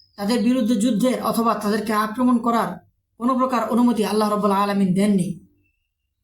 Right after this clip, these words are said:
আর যুদ্ধের ক্ষেত্রে তো নিয়ম এটাই, যারা নিরপরাধ তাদেরকে হত্যা করা হয় না, যারা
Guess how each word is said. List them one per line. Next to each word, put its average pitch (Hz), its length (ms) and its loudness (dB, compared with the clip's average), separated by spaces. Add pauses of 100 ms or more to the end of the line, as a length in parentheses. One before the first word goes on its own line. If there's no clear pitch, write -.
(720)
আর 185 160 -4
যুদ্ধের 240 360 0
ক্ষেত্রে 277 300 -2
তো 262 120 -2
নিয়ম 240 240 2
এটাই, 196 480 -2 (400)
যারা 202 240 0
নিরপরাধ 233 760 0
তাদেরকে 202 280 -2
হত্যা 190 280 -2
করা 202 180 -2
হয় 180 160 -2
না, 170 320 -8 (760)
যারা 208 460 -4